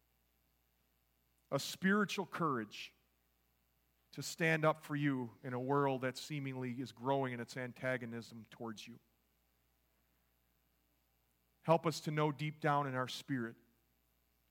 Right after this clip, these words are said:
you want to and will use us when we surrender to you.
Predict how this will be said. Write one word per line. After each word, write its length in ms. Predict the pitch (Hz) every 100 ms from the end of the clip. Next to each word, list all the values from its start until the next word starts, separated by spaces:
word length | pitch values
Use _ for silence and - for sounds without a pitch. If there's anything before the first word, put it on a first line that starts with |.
| _ _ _
you 120 | 135
want 300 | 123 135 147
to 160 | - 156
and 140 | 139
will 140 | 135 143
use 280 | 143 127 110
us 300 | 101 - - _ _ _ _ _ _ _ _ _ _ _ _ _ _ _ -
when 140 | 123
we 80 | 123
surrender 460 | 117 131 123 117 113
to 80 | 104
you. 160 | 92